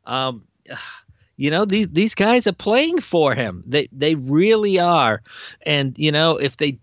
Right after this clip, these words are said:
don't straighten out that quarterback situation, you know, he may just deserve another year,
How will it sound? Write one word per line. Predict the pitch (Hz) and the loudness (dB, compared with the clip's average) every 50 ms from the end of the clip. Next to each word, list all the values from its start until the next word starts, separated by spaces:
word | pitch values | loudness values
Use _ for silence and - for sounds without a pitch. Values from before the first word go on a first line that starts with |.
| _ - | _ -2
don't | 165 170 180 185 - | -2 0 0 0 -2
straighten | - - - - - 165 160 143 147 147 147 | -4 -6 -6 -2 0 0 0 0 0 0 0
out | 147 143 143 - | 0 0 0 0
that | - 147 139 135 - - | 0 2 2 0 -2 -4
quarterback | - - - 143 139 143 143 143 135 139 131 131 131 127 - | -6 -4 0 0 2 2 2 0 0 0 0 -2 -2 -4 -4
situation, | - - 139 127 - - - 135 131 127 131 135 135 - - - 143 139 139 131 - - - - - - - - - _ _ _ _ _ _ | -4 -2 -2 -2 -2 -2 0 2 2 4 4 2 2 0 0 0 2 2 0 0 -4 -8 -14 -18 -18 -18 -18 -20 -20 _ _ _ _ _ _
you | 139 139 147 | -2 0 2
know, | 147 147 147 147 139 127 - _ _ _ _ _ _ _ _ _ _ _ | 2 2 2 0 -2 -4 -10 _ _ _ _ _ _ _ _ _ _ _
he | - - 180 190 180 | -2 0 2 2 4
may | 170 156 156 156 156 165 175 180 | 4 2 2 4 4 4 4 2
just | 160 139 160 160 160 - - - | 2 2 0 -2 -2 -4 -6 -4
deserve | 151 143 - - 147 147 151 156 139 131 - | -2 -2 0 2 4 4 4 2 2 0 -2
another | - 135 127 127 139 147 139 139 | -2 0 2 2 2 2 0 -2
year, | 127 127 131 135 147 160 170 156 139 135 127 | -2 -2 0 0 2 2 4 4 4 2 0